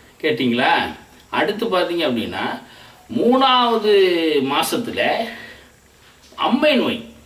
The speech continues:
அதே மாதிரி பாத்தீங்கன்னா, செம்மறி ஆடுகளுக்கு ஒரு குறிப்பிட்ட வகையான அம்மை நோய்க்கான வேக்சின் இருக்குது. அதே மாதிரி வெள்ளாடுகளுக்கான குறிப்பிட்ட, ஆ, இந்த அம்மை நோய்க்கான தடுப்பூசி இருக்குதுங்க.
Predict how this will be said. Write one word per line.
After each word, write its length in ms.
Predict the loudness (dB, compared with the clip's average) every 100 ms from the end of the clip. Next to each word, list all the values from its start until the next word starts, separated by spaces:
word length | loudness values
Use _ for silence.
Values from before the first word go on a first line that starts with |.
| -20 -20 -20 -16
அதே 320 | -6 0 2 4
மாதிரி 280 | 4 2
பாத்தீங்கன்னா, 400 | 0 -2 -2 -4 0
செம்மறி 380 | 0 0 0 2
ஆடுகளுக்கு 460 | 4 4 2 0 0
ஒரு 220 | -2 0
குறிப்பிட்ட 500 | 0 0 -2 0 2
வகையான 720 | 2 2 2 2 2 2 2
அம்மை 260 | 0 -2 0
நோய்க்கான 680 | 0 0 -2 -4 -4 -4
வேக்சின் 400 | -2 -2 -2 -8 -10
இருக்குது. 280 | -12 -10 -2
அதே 320 | 0 0 0
மாதிரி 280 | 0 0 0
வெள்ளாடுகளுக்கான 1160 | 2 4 4 4 4 2 0 0 2 0 0 -4 -14 -20 -2
குறிப்பிட்ட, 640 | 0 2 0 0 2 2 2 2 0 -2 -8 -18 -20 _ -2
ஆ, 460 | 2 4 4 4
இந்த 220 | 2 2 2 2 2 0 0 -2 -2
அம்மை 240 | -2 -2
நோய்க்கான 500 | -2 -4 -2 -2 -2
தடுப்பூசி 440 | 0 0 0 -4 -8
இருக்குதுங்க. 480 | -12 -16 -16 -18